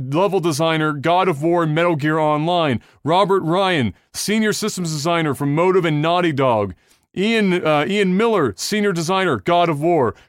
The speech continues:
Kai Zhang, uh, senior designer, God of War. Ray Yamans, senior des-, designer, God of War and Tomb Raider. Tom Shepard, uh, or Sherpard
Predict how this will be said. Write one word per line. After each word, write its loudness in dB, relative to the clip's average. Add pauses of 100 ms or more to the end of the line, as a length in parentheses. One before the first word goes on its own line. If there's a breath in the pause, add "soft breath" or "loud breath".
(100)
Kai 2
Zhang, 0 (420 soft breath)
uh, 0
senior 0
designer, 0
God 2
of -2
War. 2 (400 soft breath)
Ray 0
Yamans, 0
senior 0
des-, -2
designer, 0
God 2
of -2
War 2
and 0
Tomb 0
Raider. 0 (280 soft breath)
Tom 0
Shepard, 0 (460)
uh, 0
or 0
Sherpard -2